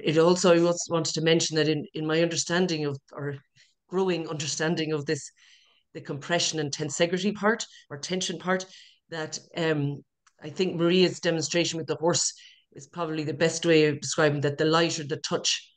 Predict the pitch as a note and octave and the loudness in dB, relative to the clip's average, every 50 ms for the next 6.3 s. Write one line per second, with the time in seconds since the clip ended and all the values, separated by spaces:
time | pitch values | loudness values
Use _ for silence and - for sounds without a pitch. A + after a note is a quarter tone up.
0 | _ _ _ E3 D3 D3+ D#3 D3 D3 C#3+ C3+ - - D#3+ D#3 D#3 D3+ D3+ D3 C#3 | _ _ _ -10 -6 -6 -6 -6 -6 -8 -10 -4 -2 0 0 2 0 0 -2 -2
1 | - - - _ _ _ _ _ _ _ - D3 C#3+ C3 D3 D3 C#3+ C#3 C#3 C#3+ | -4 -8 -10 _ _ _ _ _ _ _ -14 -12 -10 -8 -6 -6 -6 -4 -4 -4
2 | C#3 C#3 - - D#3+ C3+ - - - - - _ _ _ _ - E3 E3+ E3 D#3+ | -4 -4 -2 -2 -2 -2 -2 -6 -8 -10 -10 _ _ _ _ -8 -6 -6 -6 -4
3 | C#3+ C#3+ C3+ C#3 E3 F3+ E3+ D#3 D3+ D3 C#3 B2 B2+ - _ _ _ - - - | -6 -8 -8 -6 -2 0 2 2 2 0 -2 -4 -6 -10 _ _ _ -12 -6 -6
4 | F3+ F#3 - - C#3 C3+ C#3 - - C#3+ D3 D3 C3+ - - - - - - _ | -6 -6 -4 -6 -4 -4 -4 -4 -2 -2 -2 -2 -4 -6 -8 -14 -20 -20 -20 _
5 | _ - A#2+ C3 F#3 F3 C#3 D#3 D3 D#3 E3+ E3+ E3 D#3 D#3 C3+ C#3+ E3 F3 F3+ | _ -12 -8 -4 -4 -4 -4 -4 0 2 4 4 4 4 2 2 2 2 2 4
6 | F3 D#3 D3 C#3+ - - | 4 4 2 0 -2 -6